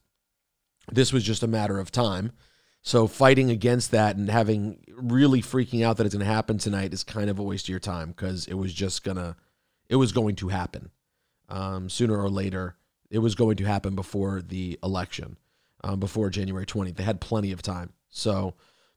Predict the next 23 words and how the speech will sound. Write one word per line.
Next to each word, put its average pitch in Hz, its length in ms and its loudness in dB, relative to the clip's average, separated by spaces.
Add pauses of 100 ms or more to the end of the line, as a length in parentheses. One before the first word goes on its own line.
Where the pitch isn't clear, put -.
(140)
um, 95 520 -4 (920)
i-, - 20 -12
it's, 95 580 -8
there's 107 200 0
reason 131 260 2
for 123 100 0
concern, 131 520 4
and 117 100 0
obviously 127 300 2
the 120 80 2
reason 113 220 2
a - 20 0
lot 107 280 -2
of 143 80 -4
people 110 220 0
are 98 40 -2
concerned - 640 -8 (560)
is 113 380 6
because 104 800 2
they 104 420 0
feel 117 540 2
that 98 480 0 (600)
with 104 320 -6